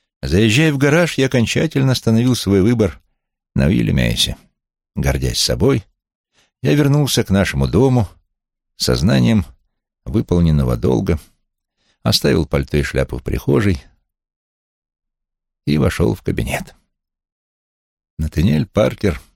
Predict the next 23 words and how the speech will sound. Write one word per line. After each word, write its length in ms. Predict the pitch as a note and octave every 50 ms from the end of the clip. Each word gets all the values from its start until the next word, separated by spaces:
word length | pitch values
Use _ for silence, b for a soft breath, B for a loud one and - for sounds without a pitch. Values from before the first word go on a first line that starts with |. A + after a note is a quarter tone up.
| _ _ _ _ _ _ _ _ _ _ _ _ _ _ _ _ _ _ _ _ -
адвокат, 560 | - B1 C2+ C#2+ D2 D2 - F#2 F2+ - -
к 60 | -
услугам 440 | - - - E2+ E2+ D#2 E2 D2+ C#2+
которого 460 | D2 C#2 - D#2+ D2+ D2+ D2 C#2+ C#2 - _ _ _ _ _ _ _ _ _ _ _ _ _ _ _ -
время 300 | - C2 D#2 D#2+ D2+ D#2
от 120 | D#2 -
времени 260 | D2 E2 E2+ D#2 D#2
обращается 760 | D#2+ D2+ C#2 D2 D2 - - - D#2+ D#2+ D2 C#2 - - D2
Вулф, 400 | C2+ D#2 F2 D#2+ C2+ - - - - _ _ _ _ _ _ _ _ _ _ _ _ _ _ _ -
сидел 340 | - - C2 - B1 -
в 40 | -
красном 440 | - - B1+ C2 B1 - A1+ A1 A1
кожаном 360 | - - B1+ A#1+ B1+ A#1+ A#1
кресле, 480 | - - C#2+ - - B2 - - G#2 F2 - _ _ _ _ _ _ _ _ _ _ _ _ _ _ _ _ _ _ -
возле 260 | - C#2 F2+ F#2+ G2+
которого 380 | G2 - A2 - D3+ D3 B2+ A#2
на 100 | A2+ G#2
столике 480 | F2+ - - D#3 D#3+ D3 C#3+ B2+ - A#2+
стояла 400 | - - - A2+ C3+ C3+ B2+ A#2
бутылка 480 | F2+ F2+ G2 - - A#2+ G2+ - - -
скотча, 520 | - - - D3 C#3+ B2+ - - B2+ G#2 -
бутылка 420 | - - - - - F#2+ - -
содовой, 480 | - - C#2+ C#2+ B1 A#1 A1 A1 -